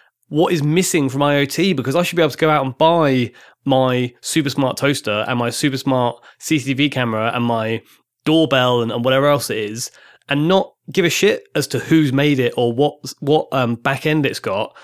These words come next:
It should just work and connect to my server, and the server should go, "Okay, I see you've got this system, it's working on Bluetooth. I see you've got that system, it's working on Wi-Fi. I can deal with this all, it's fine." So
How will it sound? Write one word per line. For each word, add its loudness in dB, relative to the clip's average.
It 0
should -2
just 0
work 0
and 0
connect -4
to -8
my -2
server, 0
and -2
the -4
server 0
should -8
go, -2
"Okay, -2
I -6
see -4
you've -2
got 0
this 0
system, -2
it's -8
working 0
on -2
Bluetooth. 0
I -8
see -4
you've 2
got 2
that -2
system, -8
it's -6
working -2
on -2
Wi-Fi. -2
I -4
can -4
deal 2
with -2
this -8
all, -4
it's -14
fine." -6
So 2